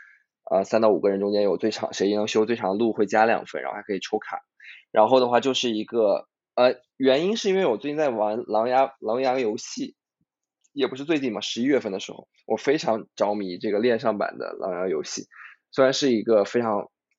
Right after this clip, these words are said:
就是游戏性非常差，但其实是个 DeFi，但就是它有很多随机的、随机的、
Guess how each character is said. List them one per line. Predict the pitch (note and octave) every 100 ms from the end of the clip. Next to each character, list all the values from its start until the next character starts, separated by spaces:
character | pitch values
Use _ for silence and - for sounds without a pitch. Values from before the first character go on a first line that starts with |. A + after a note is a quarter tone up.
| -
就 | G#2
是 | -
游 | G2 G2
戏 | A#2+ C3+
性 | D#3
非 | A#2
常 | A2 D#2
差， | G#2 -
但 | - F#2+
其 | -
实 | F#2+
是 | G#2
个 | G2+
DeFi， | G2+ G#2+ A#2+ G#2 -
但 | G#2
就 | G2+
是 | - F#2 - - - _ _
它 | - G#2+
有 |
很 | A2 E2+
多 | E2
随 | G2 F2
机 | F#2+ G#2
的、 | G#2 F2 -
随 | - F#2+
机 | G#2
的、 | G#2 -